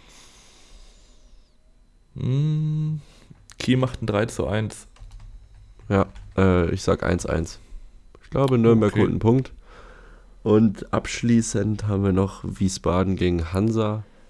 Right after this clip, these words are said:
Speaker 1: Das ist so das, äh, Gegenstück zu Magdeburg-Elversberg, weil da sehe ich alles, aber kein schönes Spiel.
Speaker 2: Ja, könnte hinkommen. Ich
Speaker 1: Blut,
Speaker 2: sag
Speaker 1: Schweiß
Speaker 2: eins,
Speaker 1: und Tränen.
Speaker 2: ich sag auch wieder eins eins wie schon bei Kiel.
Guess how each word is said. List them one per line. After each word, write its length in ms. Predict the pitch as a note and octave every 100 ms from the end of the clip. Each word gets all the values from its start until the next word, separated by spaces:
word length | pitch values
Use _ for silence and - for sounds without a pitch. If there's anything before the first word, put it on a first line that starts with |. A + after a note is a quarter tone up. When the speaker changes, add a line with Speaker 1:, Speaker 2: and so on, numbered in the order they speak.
| -
Speaker 1:
Das 180 | D2 -
ist 60 | -
so 140 | G#2
das, 380 | G2+ G2+ - -
äh, 220 | - G2+
Gegenstück 680 | G2+ G2+ A#2 B2 - A2+ -
zu 140 | - F#2
Magdeburg-Elversberg, 1300 | F#2+ - G#2 G2 - G2 G2 F2 - E2+ G2 A#2+ -
weil 140 | - F#2
da 200 | F2+ G#2+
sehe 140 | F#2+
ich 160 | - -
alles, 260 | A2+ A#2+
aber 180 | G2 G2+
kein 240 | - G#2
schönes 320 | A#2+ A2 G#2+ G#2+
Spiel. 360 | - G2 F2+ - - - - - - - - - - - -
Speaker 2:
Ja, 360 | F#2+ F#2 F#2+ - - - - - _ _ -
könnte 260 | - G#2 G#2
hinkommen. 420 | G2+ F#2+ F2+ F2+ - -
Ich 80 | -
Speaker 1:
Blut, 80 | A#2
Speaker 2:
sag 140 | A#2 G2+
Speaker 1:
Schweiß 160 | -
Speaker 2:
eins, 140 | A2 G#2
Speaker 1:
und 100 | A2
Tränen. 380 | - G2 G2 F#2+ - - - - -
Speaker 2:
ich 100 | F#2+
sag 200 | F#2+ -
auch 200 | G2+ F#2+
wieder 200 | G#2 E2
eins 200 | F#2+ -
eins 260 | F#2+ F#2+
wie 80 | G2
schon 180 | F#2 F#2
bei 140 | F2+
Kiel. 380 | - G2 F#2 F2